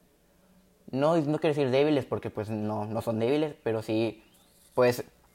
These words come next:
puedes tocar un, te puede tocar un Napoli en lugar de un Barcelona. Entonces ahí está un poquito, por ahí van los tiros. En los octavos de final,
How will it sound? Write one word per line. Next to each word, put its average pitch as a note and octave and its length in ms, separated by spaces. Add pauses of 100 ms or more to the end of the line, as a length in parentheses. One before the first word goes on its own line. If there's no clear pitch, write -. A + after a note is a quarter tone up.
(140)
puedes C3 240 (160)
tocar A#2+ 320
un, A#2+ 180
te - 120
puede C3+ 140
tocar C3 180
un A#2+ 100
Napoli C#3 340
en A2+ 60
lugar A#2 180
de A#2+ 40
un A#2+ 80
Barcelona. G#2+ 580
Entonces A2+ 340
ahí A2 140
está A2 180
un A2 60
poquito, - 300
por A2 100
ahí A2+ 80
van A2+ 140
los A2 140
tiros. A2 260 (720)
En C3 100
los C3+ 80
octavos D3 280
de C#3+ 80
final, C3+ 500